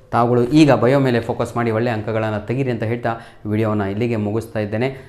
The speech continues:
ದಯವಿಟ್ಟು, ದಯವಿಟ್ಟು ನಮ್ಮ ವಿಡಿಯೋಸ್ಗಳನ್ನು ನಿಮ್ಮ ಫ್ರೆಂಡ್ಸ್ಗಳಿಗೆ ಶೇರ್ ಮಾಡುವ ಮುಖಾಂತರ ನಮಗೆ ತಾವುಗಳು ಕೃತಜ್ಞತೆಯನ್ನು ಸಲ್ಲಿಸಬೇಕು. ಅದೇ ಗ್ರ್ಯಾಟಿಟ್ಯೂಡು.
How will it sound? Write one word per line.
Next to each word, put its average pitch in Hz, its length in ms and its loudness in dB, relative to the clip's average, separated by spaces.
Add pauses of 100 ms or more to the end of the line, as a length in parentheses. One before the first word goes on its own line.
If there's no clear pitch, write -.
(220)
ದಯವಿಟ್ಟು, 135 420 2
ದಯವಿಟ್ಟು 113 360 2
ನಮ್ಮ 110 200 -2
ವಿಡಿಯೋಸ್ಗಳನ್ನು 110 540 -2
ನಿಮ್ಮ 107 220 -2
ಫ್ರೆಂಡ್ಸ್ಗಳಿಗೆ 143 520 -2
ಶೇರ್ 135 320 -2
ಮಾಡುವ 123 300 0
ಮುಖಾಂತರ 117 420 -2 (420)
ನಮಗೆ 120 300 2
ತಾವುಗಳು 117 340 0
ಕೃತಜ್ಞತೆಯನ್ನು 139 880 0
ಸಲ್ಲಿಸಬೇಕು. 117 560 -4
ಅದೇ 120 240 4
ಗ್ರ್ಯಾಟಿಟ್ಯೂಡು. 110 720 -2